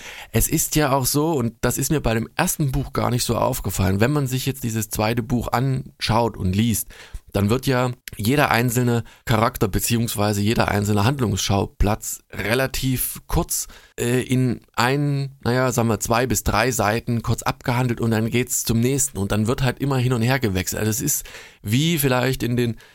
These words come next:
guten alten Musikvideos eine relativ, äh, starke Schnittabfolge oder auch bei den neueren Action-Movies. Also man bleibt selten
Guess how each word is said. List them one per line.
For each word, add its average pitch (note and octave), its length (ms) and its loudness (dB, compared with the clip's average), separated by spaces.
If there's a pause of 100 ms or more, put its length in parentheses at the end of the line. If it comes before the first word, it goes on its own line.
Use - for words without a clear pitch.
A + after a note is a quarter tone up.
(120)
guten B2+ 300 0
alten B2 380 0
Musikvideos A#2 880 -2
eine A2+ 160 2
relativ, C3+ 760 -2
äh, A2+ 320 0
starke A#2+ 520 0
Schnittabfolge B2+ 1120 0
oder G2+ 280 -2
auch G#2+ 80 0
bei G2+ 80 2
den G2 140 0
neueren G#2 400 2
Action-Movies. G2+ 720 0
Also G#2+ 140 0 (440)
man A2+ 260 2
bleibt G#2+ 320 2 (220)
selten D3+ 580 -2